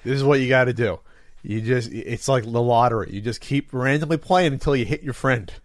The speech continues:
Just keep <laughs> randomly playing until it hap-, it'll happen. Just, you gotta run it. You gotta run it twenty-four <laughs> hours a day until you hit your friends.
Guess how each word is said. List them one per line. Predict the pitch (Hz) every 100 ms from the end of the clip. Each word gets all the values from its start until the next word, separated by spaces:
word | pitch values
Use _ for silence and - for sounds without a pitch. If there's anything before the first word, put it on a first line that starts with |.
| - - - - - - - 302
Just | 339 175
keep | - 254 247
<laughs> | -
randomly | 226 214 - 277
playing | - - - 254 202 - -
until | 185 170 - 240 247
it | -
hap-, | 220 240 262 277 185
it'll | 247 285
happen. | 262 302 269 202 185 - - -
Just, | 175 180 -
you | 180
gotta | 175 220
run | 208 220 214
it. | 139 - - - -
You | 135
gotta | 170 196
run | 185 170 156 175 196
it |
twenty-four | - 190 214 190 131
<laughs> | 220 - -
hours | 220 -
a | 233
day | 160 - 226 214
until | 190 180 208
you | 196 180
hit | 185 160 -
your | 185
friends. | - 151 - 208 - - - - -